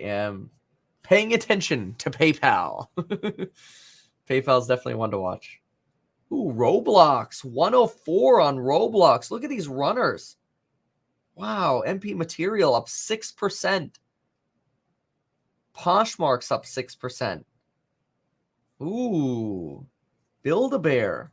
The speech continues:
four percent. Mind Medicine's actually up a little bit too.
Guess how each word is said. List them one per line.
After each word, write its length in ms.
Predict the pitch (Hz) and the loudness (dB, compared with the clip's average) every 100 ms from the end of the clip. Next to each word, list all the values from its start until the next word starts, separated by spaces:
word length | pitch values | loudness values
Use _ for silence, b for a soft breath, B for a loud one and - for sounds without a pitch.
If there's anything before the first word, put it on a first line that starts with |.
| _ | _
four 400 | _ - 135 127 | _ -4 0 0
percent. 520 | 123 117 110 90 - _ _ _ _ _ _ _ _ _ _ _ _ _ _ _ _ _ _ _ _ _ - | -4 -8 -6 -6 -10 _ _ _ _ _ _ _ _ _ _ _ _ _ _ _ _ _ _ _ _ _ -18
Mind 400 | 113 107 147 190 | -10 -4 -4 -4
Medicine's 460 | 135 117 - 123 120 | -6 -6 -10 -10 -8
actually 380 | - - 87 | -8 -8 -14
up 120 | - - | -12 -10
a 40 | |
little 180 | 113 107 | -10 -10
bit 120 | - | -10
too. 300 | 165 165 | -6 -6